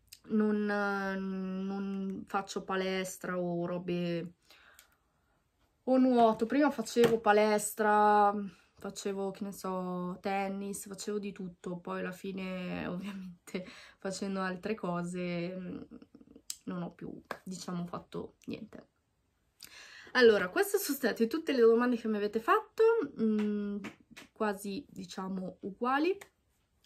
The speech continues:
per cui ho risposto a tutti. Se, se volete sapere qualcos'altro, eh, fatemelo sapere sotto nei commenti. Spero che questo video non è durato l'eternità,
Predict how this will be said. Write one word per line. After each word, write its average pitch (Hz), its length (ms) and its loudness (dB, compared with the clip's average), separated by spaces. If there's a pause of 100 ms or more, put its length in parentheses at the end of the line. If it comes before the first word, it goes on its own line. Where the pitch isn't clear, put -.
(120)
per 190 180 -8
cui - 240 -2
ho - 100 -2
risposto 214 460 -4
a - 20 -10
tutti. 370 440 0 (600)
Se, 294 200 -2
se 247 880 2
volete 226 1000 4
sapere 220 480 0
qualcos'altro, 262 1400 0
eh, 196 200 -2
fatemelo 214 440 -4
sapere 208 400 -4
sotto 202 500 -6
nei 196 160 -6
commenti. 311 580 2
Spero 254 360 -2
che 240 120 2
questo 240 300 -2
video 240 220 -2
non 220 160 0
è 233 100 0
durato 220 380 -2
l'eternità, 233 1000 6